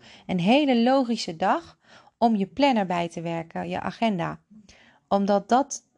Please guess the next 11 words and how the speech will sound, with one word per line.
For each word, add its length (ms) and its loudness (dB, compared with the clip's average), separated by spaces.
eh, 500 -6
is 180 -4
de 100 -6
dag 280 4
waarop, 500 -8
eh, 480 -8
ja, 220 -10
de 160 -12
nieuwe 360 2
week 400 0
weer 320 -6